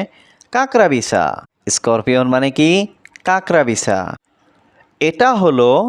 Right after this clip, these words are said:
মশা। মশাকে ইংলিশে বলে মসকিউটো। মশাকে ইংলিশে কি বলে? মসকিউটো। মসকিউটো মানে মশা। মসকিউটো মানে কি? মশা। এটা হলো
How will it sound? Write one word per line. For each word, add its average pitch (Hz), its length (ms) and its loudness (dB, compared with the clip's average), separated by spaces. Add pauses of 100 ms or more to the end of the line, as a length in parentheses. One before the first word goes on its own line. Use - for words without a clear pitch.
(320)
মশা। 156 520 2 (460)
মশাকে 117 520 0
ইংলিশে 143 360 2
বলে 123 300 2 (500)
মসকিউটো। 147 580 0 (400)
মশাকে 120 480 0
ইংলিশে 143 360 2
কি 160 180 0
বলে? 160 260 4 (560)
মসকিউটো। 160 640 0 (720)
মসকিউটো 120 500 -2
মানে 120 300 0 (560)
মশা। 180 440 0 (560)
মসকিউটো 131 520 -2
মানে 139 240 0
কি? 160 200 2 (600)
মশা। 180 500 0 (1160)
এটা 156 320 2
হলো 226 360 2